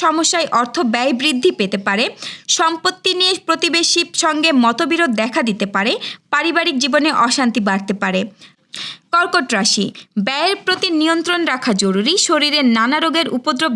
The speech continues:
দেখা দিতে পারে। পাশের বাড়ির লোকের কারণে বদনাম ছড়াতে পারে। সিংহ রাশি, কর্মক্ষেত্রে ক্ষোভ প্রকাশ না করাই ভালো। মামলায় জড়িয়ে পড়ার আশঙ্কা রয়েছে। আত্মীয়ের শত্রুতার কারণে দাম্পত্য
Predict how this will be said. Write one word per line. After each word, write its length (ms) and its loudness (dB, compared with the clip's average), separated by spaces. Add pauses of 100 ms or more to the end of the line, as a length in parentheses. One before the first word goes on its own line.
দেখা 200 -2
দিতে 220 -2
পারে। 280 0 (380)
পাশের 360 0
বাড়ির 400 0
লোকের 260 0
কারণে 320 0 (160)
বদনাম 360 2
ছড়াতে 380 -2
পারে। 280 -2 (580)
সিংহ 360 0
রাশি, 420 2 (460)
কর্মক্ষেত্রে 580 2 (120)
ক্ষোভ 160 0 (120)
প্রকাশ 260 0 (100)
না 160 2
করাই 300 2 (100)
ভালো। 200 2 (180)
মামলায় 420 2
জড়িয়ে 320 2
পড়ার 240 2 (140)
আশঙ্কা 360 0
রয়েছে। 340 0 (380)
আত্মীয়ের 500 -2
শত্রুতার 460 -2
কারণে 420 0
দাম্পত্য 540 -2